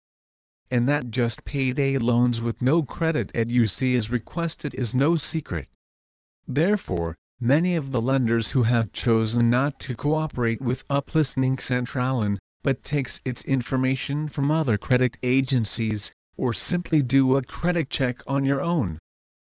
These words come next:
Do you want to borrow ten thousand without uc? You need not look very long.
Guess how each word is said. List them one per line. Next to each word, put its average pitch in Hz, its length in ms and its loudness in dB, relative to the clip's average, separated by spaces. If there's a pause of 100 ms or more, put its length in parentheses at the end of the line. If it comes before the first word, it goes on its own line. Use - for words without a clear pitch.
(120)
Do 110 120 0
you 104 180 2
want 110 320 0
to 120 160 -4
borrow 135 480 0
ten 151 320 -4
thousand 135 540 -4
without 123 340 -2
uc? 131 240 0
You 120 220 2
need 123 320 2
not 131 320 2
look 123 240 0
very 113 400 0
long. 107 460 0